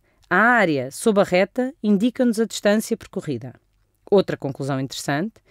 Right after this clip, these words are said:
é que a inclinação da reta indica-nos a aceleração. Que inclinação temos aqui? É completamente horizontal, porque a velocidade não varia. Então, nesta situação, há uma aceleração constante. O módulo dessa aceleração é exatamente zero.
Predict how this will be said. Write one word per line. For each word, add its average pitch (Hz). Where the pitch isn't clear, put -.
é 190
que -
a 220
inclinação 269
da 170
reta 156
indica-nos 233
a 247
aceleração. 240
Que -
inclinação 320
temos 269
aqui? 135
É -
completamente 247
horizontal, 247
porque -
a 147
velocidade 156
não 185
varia. 180
Então, 151
nesta 269
situação, 202
há 226
uma 247
aceleração 226
constante. 220
O 165
módulo 170
dessa 151
aceleração 160
é 214
exatamente 220
zero. 180